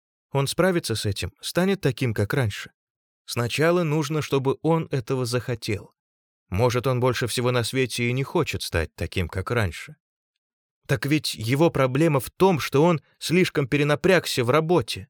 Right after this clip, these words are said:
Не своди проблему к очевидности. Когда так внезапно отключаются, речь может идти о куда более скрытых и глубинных причинах.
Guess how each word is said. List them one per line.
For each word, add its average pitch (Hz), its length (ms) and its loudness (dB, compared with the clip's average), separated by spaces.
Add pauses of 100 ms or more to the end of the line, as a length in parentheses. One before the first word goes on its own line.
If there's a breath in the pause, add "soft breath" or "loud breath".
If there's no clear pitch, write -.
(680)
Не 170 140 -2
своди 151 420 0
проблему 90 500 2
к - 80 -4
очевидности. 90 840 -6 (580)
Когда 98 300 2
так 147 240 2
внезапно 123 480 2
отключаются, 117 1040 -4
речь 160 320 -2
может 139 340 0
идти 127 300 -4
о 123 100 2
куда 127 300 -2
более 120 380 0
скрытых 123 580 -4 (220 soft breath)
и 95 100 -2
глубинных 110 640 -2
причинах. - 640 -8